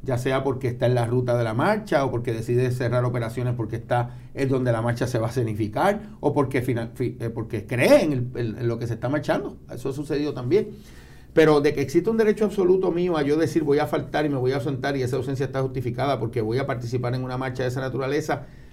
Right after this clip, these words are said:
cuando es una manifestación de esa naturaleza que estamos hablando, eso no existe. Claro, hay otras dinámicas donde el derecho a llevar a cabo actividades concertadas, eh, pacíficas, marchas, este, eh, piquetes, por decirlo así, que es la palabra correcta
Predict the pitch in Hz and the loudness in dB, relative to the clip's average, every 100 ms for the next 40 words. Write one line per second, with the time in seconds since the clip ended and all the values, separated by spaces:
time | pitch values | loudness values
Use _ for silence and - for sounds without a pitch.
0 | - - 127 120 123 156 156 151 147 120 | -20 0 4 4 4 2 2 0 -2 -2
1 | 143 147 113 110 170 185 156 143 143 131 | -2 -2 -4 -2 0 0 0 -2 -2 -4
2 | 123 135 143 170 175 113 127 127 123 120 | -4 -2 -2 -2 -2 -4 -2 -4 -2 -4
3 | 107 - 101 135 139 117 - - - - | -4 -8 -10 0 0 0 -4 -16 -20 -18
4 | - 131 139 160 160 175 220 214 127 127 | 0 4 4 4 4 4 2 2 0 0
5 | 120 113 117 123 123 160 160 135 127 123 | 0 0 -2 -2 0 0 0 0 2 2
6 | 131 135 143 147 - 123 123 143 - - | 0 0 0 0 0 0 2 2 -2 -6
7 | 127 120 131 113 - 131 156 147 127 127 | -4 -2 -2 -4 -2 2 4 4 2 -2
8 | - - - - - 120 117 117 113 143 | -12 -18 -20 -18 -4 0 0 0 0 2
9 | 156 151 123 120 113 120 147 123 - 127 | 4 2 0 -2 0 2 2 2 0 2
10 | 113 113 113 117 104 - - - 117 110 | 2 -2 -4 -4 -4 -6 -14 -8 -6 -4
11 | 101 95 - 131 123 156 180 151 - 120 | -6 -8 -6 -4 2 4 4 2 0 -2
12 | 113 135 139 135 165 123 127 143 127 131 | -2 -2 0 -2 0 0 2 0 0 0
13 | 147 - 123 127 147 127 110 104 | -2 -2 -4 -2 -4 -4 -8 -8